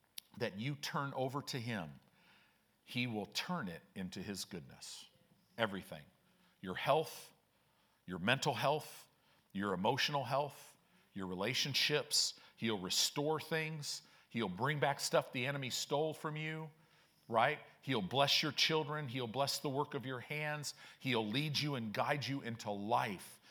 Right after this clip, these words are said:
You are to live in the goodness of God, right? And it says here in verse nine,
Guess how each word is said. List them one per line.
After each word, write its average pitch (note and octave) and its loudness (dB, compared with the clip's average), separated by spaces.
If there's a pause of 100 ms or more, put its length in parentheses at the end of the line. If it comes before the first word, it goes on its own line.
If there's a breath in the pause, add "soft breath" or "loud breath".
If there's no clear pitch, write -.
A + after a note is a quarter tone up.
(460 loud breath)
You C#3+ 0
are C3 4
to - -4
live A#2 0
in G#2+ -6
the G2 -6
goodness F#2+ -6
of F2 -10
God, F2 -10 (640)
right? F#2 0 (880 soft breath)
And B2+ 0
it B2 -2
says E3 4
here E3 2
in C3+ -2
verse C#3 2
nine, C3+ 0